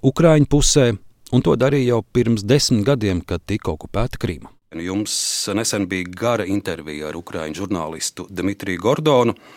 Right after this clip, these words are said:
un tā noslēdzās ar vienu dziesmas pantiņu latviešu valodā. Tie bija vārdi:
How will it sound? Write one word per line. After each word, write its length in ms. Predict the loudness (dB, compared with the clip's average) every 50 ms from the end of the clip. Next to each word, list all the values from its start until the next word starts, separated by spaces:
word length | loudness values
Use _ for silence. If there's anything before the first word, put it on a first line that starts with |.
| -20 -20 -20 -20 -20 _ _ _ _ _ 0
un 140 | 0 0 2
tā 140 | 4 4 6
noslēdzās 600 | 6 6 4 4 4 2 4 4 4 4 4 2 2
ar 100 | 0 0
vienu 540 | 2 2 4 4 4 4 4 4 2 0 0
dziesmas 400 | 2 2 2 4 4 0 0 2
pantiņu 480 | 2 4 4 4 4 4 4 4 2 2 -2 0
latviešu 480 | 0 0 0 0 -2 -4 -4 -4 -4 -4
valodā. 460 | -2 0 0 0 2 4 4 4 4 2 0 -8 -20 -20 _ _ _ _ _ _ _ _ _ _
Tie 180 | 0 2 2 2
bija 200 | 2 2 2 4
vārdi: 380 | 6 6 6 4 2 0 -2